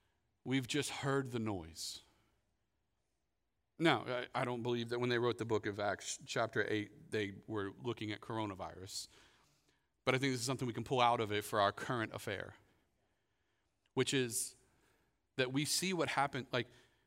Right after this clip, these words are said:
persecution comes, but even in the midst of pain, difficulty, uncertainty, heartache, the mission remains. And we need to become more committed to the mission than we are to our current message.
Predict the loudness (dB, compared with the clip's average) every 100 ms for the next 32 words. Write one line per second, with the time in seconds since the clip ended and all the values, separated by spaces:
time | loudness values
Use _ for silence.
0 | _ -2 -2 -2 -6 -4 -4 -2 -2 -4
1 | -8 -14 -18 _ _ _ _ _ _ _
2 | -4 2 4 6 4 0 -4 -4 0 2
3 | 2 0 -2 -4 -2 -4 -2 -4 -2 -2
4 | -2 -4 -6 -8 -8 0 2 4 2 -2
5 | -18 _ 0 2 0 -2 -2 -4 -6 -12
6 | -12 -12 -14 _ _ _ _ _ _ _
7 | _ _ _ _ _ _ _ _ _ _
8 | _ _ 0 4 4 2 -4 -4 4 4
9 | 4 2 -2 -2 -2 0 0 0 0 0
10 | 0 0 -2 -2 -2 -2 -4 -8 -12 _
11 | _ _ _ _ -2 0 2 2 0 0
12 | -4 -4 -6 -8 -12 -16